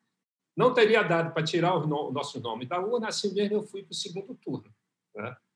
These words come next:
A nossa candidata deixou de se eleger por zero vírgula quatro por cento, ela estava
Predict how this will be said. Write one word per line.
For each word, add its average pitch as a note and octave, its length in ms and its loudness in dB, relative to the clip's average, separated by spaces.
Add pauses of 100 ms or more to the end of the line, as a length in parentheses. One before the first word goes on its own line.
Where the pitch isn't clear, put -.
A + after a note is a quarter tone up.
(320)
A C3 60 -10
nossa C#3+ 220 -2
candidata B2 640 0
deixou C#3 280 -2
de C3+ 80 -2
se - 140 -4
eleger B2 340 -2
por A#2+ 60 -14
zero E3 340 2
vírgula C3+ 320 2
quatro A#2+ 480 0
por C3+ 120 -12
cento, A#3+ 360 -4
ela C3+ 120 -2
estava B2 520 -4